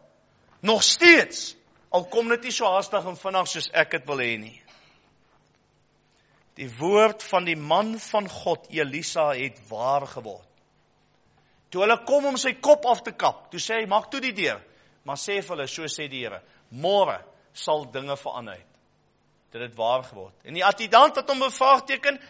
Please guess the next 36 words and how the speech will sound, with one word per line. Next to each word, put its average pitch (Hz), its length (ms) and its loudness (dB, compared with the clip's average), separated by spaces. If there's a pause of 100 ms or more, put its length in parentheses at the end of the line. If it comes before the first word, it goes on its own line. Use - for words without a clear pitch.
(120)
"Jy 262 140 6
sal 302 180 4
dit 311 160 4
sien 349 180 0
met 359 140 2
jou 349 140 4
oë, 349 580 10
maar 214 140 6
jy 240 200 8
sal 254 240 6
nie 262 140 0
daarvan 240 460 6
eet 214 200 0
nie." 202 80 -2
Hulle 170 220 -2
trap 202 260 -2
hom 190 140 -4 (140)
dood 311 380 10 (260)
binne 226 280 10
in 208 60 0
die 202 140 -2
poort. 131 260 -8 (2250)
Terwyl 156 300 2
hy 214 80 4
nog 214 160 -2
selfvoldaan 208 960 2
daar 185 200 2
staan, 185 340 -2
omdat 156 320 -4
die 143 200 -10
koning 202 300 -4
hom 165 180 -6
nou 156 220 0
'n - 300 -16
bietjie 160 260 0
hoë 175 300 4